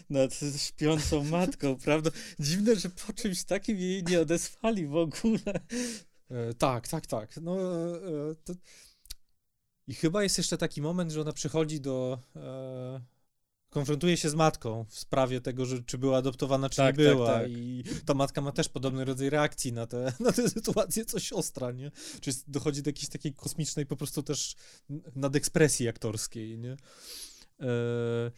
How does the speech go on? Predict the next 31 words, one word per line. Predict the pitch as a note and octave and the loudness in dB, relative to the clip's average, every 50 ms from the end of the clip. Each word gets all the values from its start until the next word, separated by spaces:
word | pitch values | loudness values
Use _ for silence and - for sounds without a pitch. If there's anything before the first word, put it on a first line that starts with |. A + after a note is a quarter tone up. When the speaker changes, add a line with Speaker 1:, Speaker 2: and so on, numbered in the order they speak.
| - - _ _ _ | -14 -20 _ _ _
Speaker 2:
dobra. | C#3 C#3+ C3 B2 A#2+ A2+ G#2 - - - - _ _ _ _ _ _ _ _ _ - | 4 4 4 4 2 0 -2 -4 -10 -20 -20 _ _ _ _ _ _ _ _ _ -12
Mm, | C#3+ D3 C3+ B2+ B2+ C3 C3 C3 B2 - _ - - - - _ _ _ _ _ | -10 -8 -6 -6 -6 -6 -6 -8 -10 -12 _ -14 -14 -14 -14 _ _ _ _ _
potem | - E3+ F3 - F#3 E3+ | 4 6 8 8 8 8
mamy, | E3 E3 D#3+ D#3+ D#3+ D#3 D3+ D3+ D3+ D#3 - - - - | 8 6 6 6 6 6 6 4 2 0 -2 -10 -10 -6
e, | E3+ C#3 C3 B2+ B2+ C3 C#3 B2+ - _ _ _ _ _ _ _ _ _ - | -4 -2 0 0 0 0 -2 -4 -10 _ _ _ _ _ _ _ _ _ -10
właściwie | C3 C3 D3+ - - G3 | -6 -4 -2 0 0 2
zmierzamy | F3+ F#3 F#3 F3+ F#3+ F#3+ F#3 | 4 4 4 6 6 4 4
powoli | F3 F3+ D#3+ E3 F#3+ G3 F#3 | 4 4 4 4 4 4 4
do | F3 | 2
finału | F3 - F3 E3 F3 E3+ D#3 C#3 B2 B2 | 2 2 4 4 6 6 6 4 4 2
i | C3+ C3 C3 C3+ D3 E3 F#3 D3+ | 0 0 0 -2 -2 -2 -4 0
ten, | - D3+ D3+ D#3+ F3 - - - _ - | 2 2 2 2 -2 -8 -14 -20 _ -10
i | D#3+ E3 E3+ E3 - D#3 - | -8 -8 -8 -8 -10 -12 -4
nie | - D#3 | 0 2
wiem, | A#3 D#4+ | 4 4
czy | C#4 - | 2 2
to | - A3+ | 0 2
nie | G#3 | 2
jest | F#3+ F3+ - | 2 0 0
jedna | E3 E3 | -2 -2
z | D#3 D#3+ | -2 -2
moich | E3 D3+ - | -2 -2 -2
ulubionych | F3+ D#3+ D3+ D3+ D#3+ D3+ D3 C#3 - | -2 -2 2 2 2 2 2 0 -4
scen, | - - - - - - - - - - - C#3+ C3 B2+ | -4 -4 -4 -2 0 0 0 0 -2 0 2 2 2 2
jeśli | B2+ B2 - - B2 | 0 -4 -4 -4 -2
chodzi | C#3 B2+ B2+ | -2 0 0
o | C3+ | 0
jakieś | C3 B2 - | -2 -2 -4
takie | - C#3 - - | -8 -6 -6 -4
właśnie, | C3 C3+ B2 - C3 C3 | -4 -4 -6 -6 -6 -6
e, | B2+ | -6